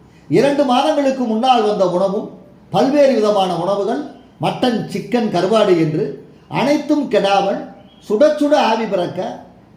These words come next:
இன்று வந்த உணவோடு சேர்த்து பரிமாறும் பொழுது அது ஒரு தனிச்சுவையாக, என்ன சுவை என்று இன்னும் எங்களுக்கு சொல்ல தெரியவில்லை,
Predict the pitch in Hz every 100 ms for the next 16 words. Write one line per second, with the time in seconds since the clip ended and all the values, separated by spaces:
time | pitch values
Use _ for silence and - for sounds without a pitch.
0 | - - 170 262 302 311 320 294 - 202
1 | 247 - 214 226 247 233 - 214 208 214
2 | - 147 226 240 196 165 147 139 - -
3 | - - - - 202 302 269 214 196 233
4 | 302 - 254 208 185 160 147 147 233 240
5 | 254 254 254 220 233 294 247 202 185 156
6 | 175 147 123 - - - - 226 269 208
7 | 202 185 170